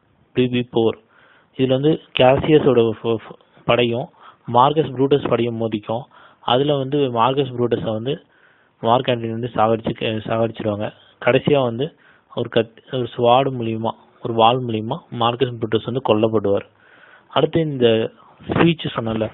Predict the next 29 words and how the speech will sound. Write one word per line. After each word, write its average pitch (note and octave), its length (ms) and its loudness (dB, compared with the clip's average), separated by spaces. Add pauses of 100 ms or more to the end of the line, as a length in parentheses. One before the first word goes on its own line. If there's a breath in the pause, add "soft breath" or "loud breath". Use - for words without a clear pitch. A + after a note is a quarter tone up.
(140)
அவங்க B2 200 -6
ரெண்டு B2+ 240 -2
பேரும் C3+ 200 0
பேசுறது A2 500 -6
யாரு? B2 420 -4 (560 loud breath)
ஜூலியஸ் C3+ 280 0
சீசரோட A#2+ 300 2
நெருங்கிய A#2 400 0
நண்பரான A2 640 0 (120)
மார்கஸ் B2 480 4
புரூட்டஸும் A2+ 460 2
மார்க் A2+ 280 4
ஆண்டனி G#2+ 320 -2
பேசுறது. - 440 -6 (420 loud breath)
இதுல C#3+ 400 4
மார்கஸ் D#3 680 2
புரூட்டஸ் C#3+ 340 2
இருக்கு, A#2+ 280 0
மார்க் A#2+ 280 0
ஆண்டனி A2+ 260 -4
இருக்கு. G#2+ 380 -4
இது A#2+ 160 0
வந்து C3 180 -2
எப்படி C3+ 260 2
நம்ம A#2+ 240 2
டிஃபரன்ஷியேட் A#2 720 0
பண்றதுன்னா, G#2+ 420 -6 (440 loud breath)
மார்க் B2+ 400 4
ஆண்டனினா B2 720 -4